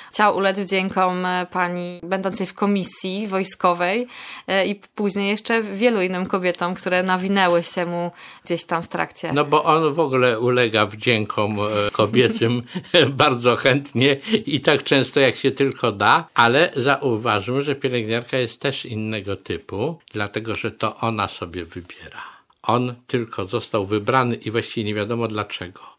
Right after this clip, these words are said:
Speaker 2: I został wybrany tylko na chwilę. Więc w tym, y, kontekście ona jest osobą ważniejszą. Nie wiadomo dlaczego wybiera jego, tylko na chwileczkę. W momencie, kiedy chwila minęła, oddala się od niego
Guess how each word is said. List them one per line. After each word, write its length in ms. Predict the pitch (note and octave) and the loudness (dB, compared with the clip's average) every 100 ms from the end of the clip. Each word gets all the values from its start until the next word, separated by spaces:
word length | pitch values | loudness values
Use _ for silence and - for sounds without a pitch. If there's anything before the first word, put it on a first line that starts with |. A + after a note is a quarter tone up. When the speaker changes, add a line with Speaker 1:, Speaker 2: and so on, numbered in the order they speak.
| _ - | _ -6
Speaker 2:
I 40 | |
został 300 | A2+ A2 B2+ | -4 -2 -2
wybrany 460 | G#2+ G#2+ A#2+ A#2 G#2 | -2 -2 -2 -2 -2
tylko 340 | C#3+ A#2+ - | -4 -4 -4
na 120 | A2+ | -6
chwilę. 420 | G2+ - - D#2+ - - - - | -6 -10 -14 -12 -14 -16 -10 -4
Więc 240 | A2+ - | -4 -4
w 200 | - _ | -14 _
tym, 240 | B2 A#2+ A#2+ | -4 -2 0
y, 460 | A2+ A2+ A2+ A2 G#2+ | 2 2 0 -2 -4
kontekście 800 | A2 G2+ B2 - - - A#2+ A#2 - - - - | -8 -4 -6 -6 -10 -4 -4 -4 -14 -20 -16 -4
ona 340 | B2+ A2+ G2+ | -2 -2 -4
jest 220 | E2+ - | -6 -10
osobą 500 | - - G#2+ F#2+ F#2+ | -12 -8 -6 -4 -4
ważniejszą. 680 | F#2+ F#2 F2 F2 E2+ - - - - - - | -2 -4 -6 -8 -8 -10 -14 -18 -20 -18 -4
Nie 100 | B2+ | 0
wiadomo 380 | C3 B2+ B2+ A2+ | 0 0 0 -2
dlaczego 520 | G2+ F#2+ - G2 G2 | -4 -6 -6 -4 -6
wybiera 420 | - F2+ F#2+ F2 | -6 -8 -8 -6
jego, 500 | F2+ G2+ C3+ D#3 E3 - _ _ | -6 -6 -6 -6 -8 -14 _ _
tylko 300 | - A#2 - | -6 -4 -4
na 120 | G#2 | -6
chwileczkę. 680 | - - F#2 A2 - - D3+ D3+ _ _ _ _ _ | -6 -8 -6 -6 -6 -8 -10 -10 _ _ _ _ _
W 40 | - | -4
momencie, 320 | A#2 G#2 A2 | -4 -4 -6
kiedy 180 | G#2+ G2+ | -8 -8
chwila 340 | - A#2+ A2 | -6 -4 -4
minęła, 640 | G2 G2 A2+ A2 G#2 G2+ - _ _ | -4 -4 -2 -2 -2 -4 -8 _ _
oddala 680 | - G2 G2+ F#2 F#2+ A#2 C#3 | -2 0 0 2 2 2 0
się 220 | - D3 | -4 -4
od 140 | C3+ C3 | -4 -4
niego 540 | C3+ C3 C3+ C3 - | -6 -6 -4 -4 -6